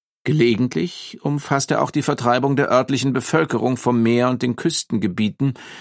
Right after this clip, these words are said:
dann spricht man von Coastal Grabbing. Im Fall von Pamplonne verhindert die Anwesenheit zahlreicher Yachten nicht das Schwimmen oder die Nutzung des Wassers,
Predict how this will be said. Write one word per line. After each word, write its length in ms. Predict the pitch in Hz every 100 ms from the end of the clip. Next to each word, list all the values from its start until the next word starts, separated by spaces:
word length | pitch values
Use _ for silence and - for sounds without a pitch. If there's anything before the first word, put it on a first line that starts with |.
| - - -
dann 280 | 113 127
spricht 460 | 127 - 131 127 -
man 260 | 139 139 143
von 300 | - 147 139
Coastal 560 | - 180 - - 78
Grabbing. 520 | - 78 78 69 69 - _ _ _ _ - - - - _
Im 500 | 123 120 123 123 123 -
Fall 420 | - - 190 185
von 280 | 120 95 87
Pamplonne 800 | - 92 78 98 151 151 92 - _ _ _ _ _ _
verhindert 580 | - 127 175 147 90 -
die 120 | -
Anwesenheit 840 | - 92 85 87 87 87 90 90 - -
zahlreicher 640 | - 98 98 87 87 92
Yachten 680 | 85 98 98 - 104 98 98
nicht 220 | 107 -
das 140 | 87 -
Schwimmen 500 | - 76 110 147 82
oder 200 | 67 65
die 160 | -
Nutzung 400 | 73 90 - 76
des 180 | 67 -
Wassers, 460 | 85 - 127 -